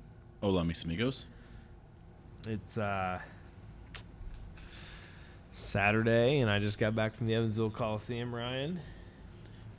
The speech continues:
Speaker 1: Oh, really?
Speaker 2: Yep.
Speaker 1: What was going on down there, sir?
Speaker 2: It's a wrestling show. It was the last
Speaker 1: Wrestling?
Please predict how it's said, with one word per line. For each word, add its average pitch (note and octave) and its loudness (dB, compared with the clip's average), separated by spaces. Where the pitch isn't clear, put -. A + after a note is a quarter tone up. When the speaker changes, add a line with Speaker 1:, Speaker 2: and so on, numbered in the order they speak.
Speaker 1:
Oh, G2 4
really? F2+ 6
Speaker 2:
Yep. - 2
Speaker 1:
What A#2+ 12
was A2 10
going A2+ 12
on G#2+ 12
down G2 12
there, A#2 10
sir? F2+ 6
Speaker 2:
It's - -6
a A#3 0
wrestling C4 4
show. G#2 6
It A2+ 6
was A2+ 2
the A#2 -2
last C3+ 8
Speaker 1:
Wrestling? G#2+ 12